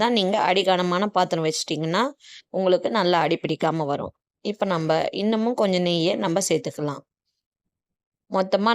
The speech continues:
நம்ம அரை கப் அளவுக்கு நெய்யை கொஞ்சம் கொஞ்சமா சேர்த்து நல்லா வந்து கைவிடாம கலந்து விட்டுக்கிட்டே இருக்கணும். நம்ம கொஞ்சம் கொஞ்சமா நெய் சேர்க்கும் போது அது வந்து நெய் வந்து நல்லா வந்து உறிஞ்சு வந்துக்கிட்டே இருக்கும். அப்பதான் நம்ம அல்வா வந்து ரொம்பவே வந்து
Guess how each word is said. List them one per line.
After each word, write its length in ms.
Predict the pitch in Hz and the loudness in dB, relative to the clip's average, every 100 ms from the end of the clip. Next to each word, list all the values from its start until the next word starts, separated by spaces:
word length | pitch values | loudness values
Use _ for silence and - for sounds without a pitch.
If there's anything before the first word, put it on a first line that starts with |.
| 214 | 2
நம்ம 240 | 185 240 202 | 2 2 4
அரை 160 | 185 - | 2 2
கப் 180 | 190 202 | 2 4
அளவுக்கு 280 | 190 170 190 180 | 4 2 0 0
நெய்யை 300 | 170 165 214 - | 0 0 0 2
கொஞ்சம் 300 | 175 196 196 | 2 2 2
கொஞ்சமா 300 | 185 180 180 - | 2 2 0 0
சேர்த்து 260 | 165 - 226 240 | 0 0 0 0
நல்லா 300 | 180 175 190 165 | 0 2 2 2
வந்து 200 | 170 208 - 175 | -2 -4 0 2
கைவிடாம 640 | 190 196 170 165 175 220 185 | 2 2 2 2 0 0 0
கலந்து 260 | 170 170 | 2 0
விட்டுக்கிட்டே 380 | 160 147 156 170 | -2 -4 0 0
இருக்கணும். 340 | 151 151 147 - _ _ _ _ _ _ _ _ - | 0 -4 -8 -10 _ _ _ _ _ _ _ _ -4
நம்ம 220 | 220 233 214 | 0 2 2
கொஞ்சம் 220 | 190 196 | 2 2
கொஞ்சமா 260 | 185 190 220 196 | 2 2 2 2
நெய் 240 | 202 190 | 0 2
சேர்க்கும் 320 | 180 170 160 156 | 2 0 -2 0
போது 200 | 156 170 165 - 165 | 0 0 -2 -2 0
அது 120 | 165 160 | 0 0
வந்து 160 | 175 196 180 | 0 0 0
நெய் 180 | 202 190 | 0 0
வந்து 160 | 180 190 165 | 0 0 2
நல்லா 200 | 180 190 165 | 4 4 2
வந்து 160 | 190 202 | 2 2
உறிஞ்சு 280 | 180 202 196 170 | 2 0 0 0
வந்துக்கிட்டே 380 | 165 160 175 170 | 0 0 2 0
இருக்கும். 340 | 147 - 196 320 _ _ _ _ _ _ _ | 0 -4 -4 -6 _ _ _ _ _ _ _
அப்பதான் 440 | 185 - 190 233 233 | -4 2 4 4 4
நம்ம 140 | 190 175 | 4 4
அல்வா 260 | 170 190 180 160 | 4 4 4 2
வந்து 180 | 180 208 170 | 2 2 2
ரொம்பவே 300 | 170 160 185 170 | 2 2 2 2
வந்து 160 | 190 | 0